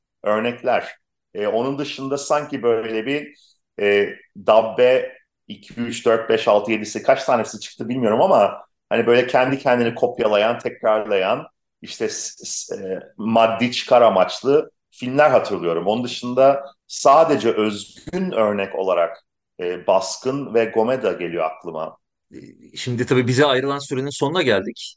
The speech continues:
Speaker 2: E, ö-, öncelikle gerçekten programa, e, katıldığın için çok teşekkür ederim. Üstlendiğin, e, daha doğrusu, e, gönüllü olarak, e, yer aldığın film festivalinde bence Türk sinemasının tanıtılması için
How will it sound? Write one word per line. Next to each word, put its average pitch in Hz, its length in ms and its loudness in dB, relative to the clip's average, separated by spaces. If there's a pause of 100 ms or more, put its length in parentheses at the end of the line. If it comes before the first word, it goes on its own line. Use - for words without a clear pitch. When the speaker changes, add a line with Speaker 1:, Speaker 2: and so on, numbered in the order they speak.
(140)
Speaker 2:
E, 95 60 2 (560)
ö-, 113 200 4 (100)
öncelikle 120 640 2 (100)
gerçekten 104 440 -2
programa, 107 520 2 (140)
e, 87 260 -6
katıldığın 104 340 0
için 98 140 -4
çok 110 200 -2
teşekkür 127 300 0
ederim. 110 280 0 (680)
Üstlendiğin, 110 840 -4
e, 87 60 -6 (1040)
daha 98 160 -6
doğrusu, 104 460 0 (120)
e, 98 80 2 (640)
gönüllü 104 500 0
olarak, 131 640 -2
e, 95 80 -6
yer 90 600 0
aldığın 110 380 0
film 110 240 -6
festivalinde 110 580 -2
bence 101 240 -2
Türk 120 200 -10
sinemasının 104 500 0
tanıtılması 107 520 0
için 127 220 -6